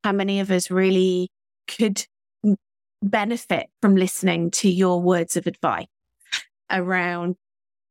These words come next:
really coming back to ourselves and practicing that self-care and actually putting ourselves fo-, first, filling our own cup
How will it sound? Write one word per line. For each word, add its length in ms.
really 840
coming 320
back 220
to 100
ourselves 720
and 100
practicing 540
that 180
self-care 720
and 560
actually 340
putting 320
ourselves 480
fo-, 180
first, 580
filling 220
our 160
own 140
cup 260